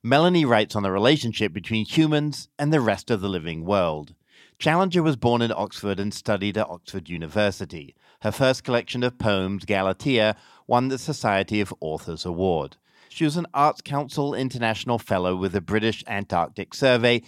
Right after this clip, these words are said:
which she used to research her non-fiction book on extinction. In that book, Melanie travels from the ruined tin mines of Cornwall to the abandoned whaling stations of South Georgia,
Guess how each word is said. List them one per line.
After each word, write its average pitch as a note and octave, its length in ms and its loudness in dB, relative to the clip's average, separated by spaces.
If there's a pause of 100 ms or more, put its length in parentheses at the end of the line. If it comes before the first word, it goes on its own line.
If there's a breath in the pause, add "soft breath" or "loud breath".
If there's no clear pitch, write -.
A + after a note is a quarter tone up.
(300 soft breath)
which C3+ 200 -4
she D#3 100 0
used C#3 440 2
to C#3 100 -2
research A2 600 0
her G#2 100 -2
non-fiction A2+ 720 -2
book F2 360 -2 (160)
on E2+ 300 -2
extinction. - 800 -10 (340)
In C#3+ 120 2
that E3 180 2
book, - 240 4 (320 loud breath)
Melanie C#3 400 6
travels A#2 500 2
from G#2+ 160 -2
the G2+ 100 2
ruined C3 480 2
tin A#2 240 -2
mines A2 360 0
of G#2+ 140 -4
Cornwall F#2 540 -2 (340 soft breath)
to C3+ 80 -16
the C#3+ 100 2
abandoned A2 560 0
whaling G2+ 340 0
stations G2 500 -4
of G2 120 -4
South F#2 360 -2
Georgia, G2+ 500 2